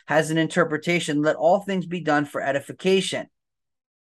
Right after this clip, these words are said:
If anyone speaks in a tongue, let two or three, uh, two or at the most three,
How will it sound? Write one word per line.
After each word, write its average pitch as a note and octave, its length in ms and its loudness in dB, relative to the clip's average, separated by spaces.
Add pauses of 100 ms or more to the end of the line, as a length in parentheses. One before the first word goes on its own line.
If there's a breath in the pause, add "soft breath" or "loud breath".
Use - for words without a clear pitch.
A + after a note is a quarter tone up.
(960 soft breath)
If D3+ 160 -2
anyone A3 380 2
speaks G#3 340 -6
in G#3 100 0
a G#3+ 80 2
tongue, E3 280 2
let D3+ 180 0
two F#3 180 0
or G3 120 4
three, F3 400 -4 (400 soft breath)
uh, B2+ 200 2
two F#3+ 260 2
or E3 300 4
at C#3+ 180 -4 (280)
the D3 100 -4
most E3+ 380 -2
three, E3 380 -2